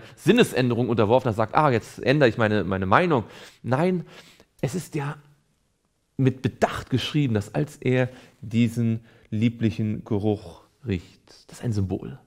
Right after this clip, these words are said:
denn verbranntes Fleisch riecht nicht so schön. Dieses, diese Opfer, die Noah brachte, waren ein Gleichnis, ein Typos, ein Bild für die Erlösung,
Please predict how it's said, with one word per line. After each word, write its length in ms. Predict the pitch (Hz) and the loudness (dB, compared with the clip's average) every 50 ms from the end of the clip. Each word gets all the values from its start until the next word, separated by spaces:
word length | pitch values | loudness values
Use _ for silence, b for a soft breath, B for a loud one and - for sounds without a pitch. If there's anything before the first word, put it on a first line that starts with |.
| _ | _
denn 240 | - 120 117 117 - - | -4 -4 -4 -6 -8 -10
verbranntes 540 | - - - 127 120 - 127 117 113 107 - | -12 -8 -8 -2 0 0 0 0 0 -4 -4
Fleisch 440 | - 117 110 104 98 - - - - _ _ _ _ _ _ - _ - | 0 0 2 2 0 -2 -8 -14 -20 _ _ _ _ _ _ -20 _ -4
riecht 240 | 117 120 - - - | -2 -2 -2 -2 -4
nicht 220 | 117 104 92 - - | -4 -4 -4 -2 -4
so 160 | 110 104 - | -4 -4 -4
schön. 340 | - - - - 143 139 143 - _ _ b b b b b b b b b b b b b b b b b b b b _ - | -6 -10 -10 -10 -12 -14 -16 -20 _ _ b b b b b b b b b b b b b b b b b b b b _ 2
Dieses, 880 | 127 123 107 113 113 110 104 - - - - - - - - - _ _ _ _ _ _ _ _ _ | 2 4 6 6 6 4 4 2 -4 -12 -16 -16 -18 -20 -20 -20 _ _ _ _ _ _ _ _ _
diese 240 | - 120 98 - - | -4 -2 -2 0 0
Opfer, 380 | 85 - - - - 107 92 87 | -2 -2 -2 -6 -6 -4 -4 -4
die 160 | 87 107 101 | -4 -4 -4
Noah 240 | 104 110 113 107 101 | 0 0 0 0 0
brachte, 520 | - 117 127 113 - - - 95 92 87 b b b b b b b b b b - | 0 -4 -6 -6 -8 -8 -8 -6 -6 -8 b b b b b b b b b b -16
waren 640 | - 98 90 107 117 127 135 131 139 135 135 - - - _ - | -14 -2 0 2 2 2 0 -2 -4 -4 -4 -6 -10 -12 _ -4
ein 520 | 110 101 101 101 101 101 98 101 98 95 - _ | -2 -2 -2 -2 -2 -4 -4 -6 -8 -10 -10 _
Gleichnis, 840 | - 95 98 101 104 98 - - - - - - - - - _ _ _ | -2 0 0 0 -2 -4 -8 -12 -14 -14 -16 -20 -20 -20 -20 _ _ _
ein 260 | - 98 95 92 92 - | -6 -6 -4 -6 -8 -10
Typos, 580 | - - 110 - - - - - - - - - _ | -10 -10 -10 -10 -10 -14 -16 -16 -20 -20 -20 -8 _
ein 320 | 107 98 98 98 95 90 - - _ | -4 -2 -2 -2 -4 -6 -8 -12 _
Bild 460 | - 151 160 165 170 170 170 170 - b b b b b b b | 4 4 4 4 2 0 -2 -4 -8 b b b b b b b
für 540 | _ - - - - - - - 135 139 135 | _ -20 -20 -20 -20 -12 -6 -2 0 0 0
die 320 | 123 135 131 135 - - | 2 2 2 2 0 0
Erlösung, 880 | - 110 98 98 98 95 98 101 110 117 123 120 110 117 113 113 113 | -4 -4 -2 -2 -2 -4 -4 -4 -2 -2 -2 -4 -4 -4 -6 -6 -6